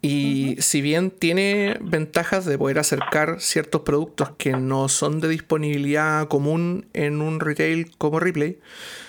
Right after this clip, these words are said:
Speaker 1: eh,
Speaker 2: Ujú.
Speaker 1: también tienen, entre comillas, una trampa, porque uno espera, como, digamos, estoy hablando del usuario vainilla, o sea, del, de un usuario común y corriente,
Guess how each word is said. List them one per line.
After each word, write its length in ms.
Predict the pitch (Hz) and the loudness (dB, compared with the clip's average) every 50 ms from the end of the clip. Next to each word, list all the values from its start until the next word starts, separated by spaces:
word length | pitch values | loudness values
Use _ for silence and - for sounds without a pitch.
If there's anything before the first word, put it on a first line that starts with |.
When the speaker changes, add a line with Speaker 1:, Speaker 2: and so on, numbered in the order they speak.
| - - - _ _ _ | -20 -20 -20 _ _ _
Speaker 1:
eh, 720 | - - 143 139 135 135 131 131 131 131 127 123 123 120 208 - 247 - - _ | -4 -2 0 2 2 2 2 0 0 0 0 0 -2 -2 -4 -8 -12 -16 -12 _
Speaker 2:
Ujú. 80 | - 143 | -6 -2
Speaker 1:
también 340 | 131 - 135 139 160 175 180 | 0 0 2 2 2 0 0
tienen, 460 | 180 - 190 185 185 185 185 190 185 - _ _ _ _ _ _ - _ | 0 0 0 2 2 0 0 -2 -4 -10 _ _ _ _ _ _ -8 _
entre 360 | - 156 147 139 139 151 147 | -2 -2 -2 0 0 0 0
comillas, 360 | 147 151 147 151 170 180 185 170 | 2 0 0 0 0 0 0 0
una 180 | 175 165 147 135 | 0 0 0 0
trampa, 460 | - 190 190 165 139 135 - 139 - | 2 0 0 0 -2 -4 -6 -8 -4
porque 680 | - 147 - - - - - 135 131 131 131 - - _ _ _ _ _ _ | -4 -6 -6 -6 -8 -4 -2 -2 0 0 -2 -4 -8 _ _ _ _ _ _
uno 240 | - 165 175 190 190 | 0 0 2 2 0
espera, 640 | 190 170 - - - 220 208 175 151 170 190 214 220 - - - - - - - - _ _ | -2 -2 -4 -2 -2 0 2 2 2 0 -2 -4 -8 -12 -20 -20 -20 -20 -20 -20 -20 _ _
como, 560 | - 143 139 135 135 135 131 131 131 135 - | -4 -2 0 0 2 2 2 2 0 0 -2
digamos, 460 | - 135 143 135 156 160 160 139 120 - - - - - - - | -2 -2 0 0 2 2 2 0 -2 -6 -12 -18 -18 -18 -18 -16
estoy 160 | - - 156 | -4 0 2
hablando 300 | 156 151 156 165 165 165 | 2 4 2 2 2 2
del 120 | 156 147 143 | 2 2 2
usuario 720 | 139 - - 160 151 156 151 151 156 151 151 156 170 - - _ _ | 2 2 2 4 4 4 4 4 4 2 2 0 -2 -4 -10 _ _
vainilla, 600 | - 135 131 135 143 165 180 147 123 123 120 131 | -2 0 0 2 2 2 2 2 2 2 0 0
o 40 | 131 | 0
sea, 280 | 131 - 131 123 127 | 0 0 2 0 0
del, 340 | 127 - 127 127 127 - 147 | 0 -2 -2 -4 -4 -4 -4
de 100 | 170 - | -4 -2
un 100 | 135 135 139 | 0 0 0
usuario 260 | 131 - 151 156 156 | 2 2 2 2 2
común 220 | 151 139 147 160 | 0 0 0 0
y 40 | 175 | 2
corriente, 600 | 165 180 180 185 156 139 135 - 165 156 170 - | 2 2 2 2 0 -2 -2 -2 -4 -4 -4 -6